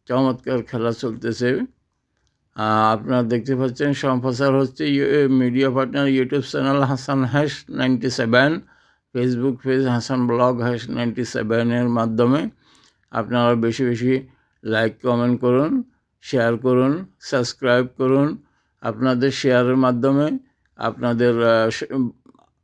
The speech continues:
চেনা মুখগুলোও দেখতে পাবে আপনাদের এই আকর্ষণীয় খেলা। আপনারা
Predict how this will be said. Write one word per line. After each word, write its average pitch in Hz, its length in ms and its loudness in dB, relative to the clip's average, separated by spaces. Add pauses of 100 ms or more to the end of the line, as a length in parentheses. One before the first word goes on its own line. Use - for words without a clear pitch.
(760)
চেনা 131 300 4
মুখগুলোও 131 640 2
দেখতে 127 340 -2
পাবে 127 340 0
আপনাদের 120 500 -2
এই 120 300 0
আকর্ষণীয় 117 640 -4
খেলা। 120 380 2 (540)
আপনারা 123 640 0